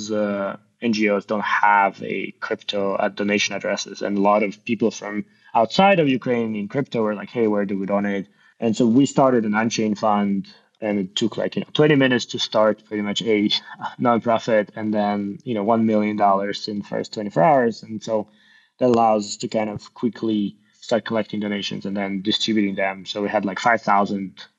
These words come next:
people network of volunteers on the ground who were, you know, sometimes having, like, hundred dollars to buy some supplies and distribute it in, to, to people around them.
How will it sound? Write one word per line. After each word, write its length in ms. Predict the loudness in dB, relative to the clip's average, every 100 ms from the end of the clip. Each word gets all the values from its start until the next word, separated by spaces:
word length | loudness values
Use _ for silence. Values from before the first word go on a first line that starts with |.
| -4
people 360 | -4 0 -2
network 580 | 0 0 -2 -6 -8 -8 -10
of 260 | 0 0 2
volunteers 600 | 0 0 -2 -4 -4 -4
on 120 | -6
the 60 | -6
ground 440 | -4 -2 -2 -6 -10
who 80 | -6
were, 260 | -6 -6 _ _ _ -6
you 100 | -4
know, 80 | 2
sometimes 440 | 4 4 4 2
having, 260 | 2 2 2
like, 120 | 0
hundred 260 | 0 0
dollars 380 | 2 2 2 -4
to 100 | -6
buy 140 | -2 -2
some 180 | -4
supplies 460 | -10 -6 -2 0 -2
and 100 | -6
distribute 400 | -8 -6 -6 -6
it 200 | -12 -14
in, 280 | -16 -14 -14 _
to, 220 | -12 -10
to 160 | -8 -12
people 280 | -12 -8 -4
around 220 | -4 -6
them. 160 | -14